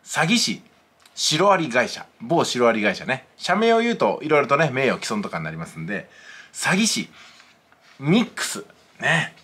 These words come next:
ヨニックス、ニニックス、その間かっていうような感じですけども、さあ、いかがでしょうか。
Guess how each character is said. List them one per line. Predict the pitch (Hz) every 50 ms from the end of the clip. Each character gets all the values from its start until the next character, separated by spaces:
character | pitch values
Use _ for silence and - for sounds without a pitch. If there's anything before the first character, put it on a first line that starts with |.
| _ _ _ _ _ _ _ -
ヨ | 110 127 139 160
ニ | 220 233
ッ | - -
ク | - -
ス、 | - 127 113 - - - - _ _ _ _ _ _ _ -
ニ | 107 117 135 156 185
ニ | 220 220 -
ッ | -
ク | - -
ス、 | - 220 - - - _ _ _
そ | - - - 247
の | 277 - - -
間 | 214 220 226 240
か | - 254 262
っ | 240
て | - _ - - 139
い | 127
う |
よ | 113 113
う |
な | 98 95
感 | 104 101 98
じ | 92 95
で | 101
す | - -
け | - 87
ど | 87
も、 | 110 139 127 98 76 - - - _ _ _
さ | - - 120
あ、 | 110
い | 87
か | 113
が | 113 107
で | 92 85
し | - 92
ょ |
う | 85
か。 | - 73